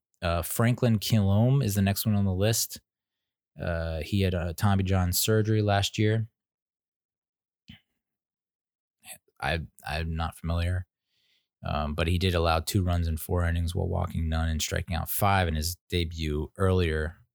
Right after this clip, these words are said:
in the season. Kevin Smith was at Double A last season.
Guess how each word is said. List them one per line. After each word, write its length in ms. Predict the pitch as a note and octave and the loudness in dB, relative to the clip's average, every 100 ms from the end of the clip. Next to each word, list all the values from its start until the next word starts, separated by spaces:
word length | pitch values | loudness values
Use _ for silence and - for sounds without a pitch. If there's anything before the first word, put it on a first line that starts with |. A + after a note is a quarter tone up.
| - | -8
in 120 | F2 | -4
the 60 | |
season. 520 | E2+ - D#2 D2 E2+ F#2+ _ _ _ _ _ _ _ - | -2 -2 -4 -4 -4 -6 _ _ _ _ _ _ _ -2
Kevin 240 | A2+ G2 | 2 4
Smith 760 | F#2 - A#2 B2+ C#3 - - - - _ _ _ _ _ _ _ _ _ _ _ _ _ _ _ _ - | 4 4 4 2 2 -2 -10 -12 -16 _ _ _ _ _ _ _ _ _ _ _ _ _ _ _ _ -2
was 140 | G2+ | 0
at 100 | F#2 | 2
Double 300 | G#2+ G2 G2+ | 2 4 4
A 100 | G#2 | 4
last 300 | G2+ G2 - | 4 4 4
season. 560 | A2 G2+ G#2 G#2 G#2 | 4 4 4 4 2